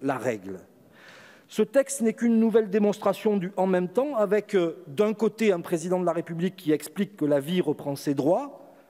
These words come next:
que les jours heureux sont à venir, et, euh, d'un autre côté un Premier ministre qui dit « oui,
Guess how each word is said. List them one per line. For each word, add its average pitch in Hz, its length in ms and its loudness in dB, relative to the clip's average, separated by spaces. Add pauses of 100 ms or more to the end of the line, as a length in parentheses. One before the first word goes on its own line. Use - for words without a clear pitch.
(320)
que - 80 -2
les 220 140 2
jours 208 240 0 (100)
heureux 202 240 4
sont 175 300 -6
à 160 40 2
venir, 160 560 -2 (440)
et, 233 160 4
euh, 190 240 2
d'un 196 180 2
autre 214 140 2
côté 226 300 2
un 196 100 0
Premier 190 220 0
ministre 190 360 0
qui 175 160 -6
dit « 190 120 2
oui, 220 260 0